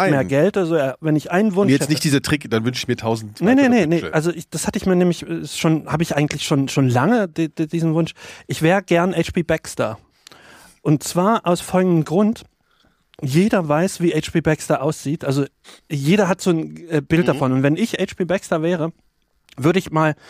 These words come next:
Speaker 1: würde ich nicht mehr ins Solarium gehen, äh, mir einen Bart wachsen lassen und mir die Haare nicht färben oder auch länger wachsen lassen und würde komplett anders aussehen. Und dann würde ich mit diesem neuen H P Baxter Gesicht würde ich eine Bank überfallen, aber ohne mich, äh, ohne, ohne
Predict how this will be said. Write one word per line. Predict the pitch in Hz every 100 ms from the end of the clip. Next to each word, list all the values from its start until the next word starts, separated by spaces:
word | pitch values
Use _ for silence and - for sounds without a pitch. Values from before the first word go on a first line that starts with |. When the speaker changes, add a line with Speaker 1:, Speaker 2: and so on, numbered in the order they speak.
| - - - -
Speaker 1:
würde | 156
ich |
nicht | 180 220 208
mehr |
ins | 170 -
Solarium | 165 156 185 214 202 202
gehen, | 196 233 277 - - - _ -
äh, | 156
mir | 156 165
einen | 139
Bart | 165 240 208
wachsen | 180 -
lassen | 160 160 180
und | 160 160
mir | 165
die | 160
Haare | 170 185 175
nicht | 151
färben | - 131 120 120
oder | 160 165 156
auch | 165
länger | 170 185 208 131
wachsen | 139 - 139
lassen | 123 147
und | 143 147
würde | 180
komplett | - 175 175 226 185
anders | 220 196 151
aussehen. | 135 135 147 165 233 _ - - - -
Und | 151
dann | 196 208
würde | 208
ich | 190 185
mit | 170 -
diesem | 240 220 196
neuen | 185 185 165
H | 170 -
P | 165
Baxter | 175 - 170
Gesicht | 151 156 -
würde | 160 151
ich |
eine | 151
Bank | 143 175 170
überfallen, | 143 123 120 127 147
aber | 151 135
ohne | 202 262 226
mich, | 180 180 - -
äh, | 160 143 147
ohne, | 175 185 160
ohne | 160 151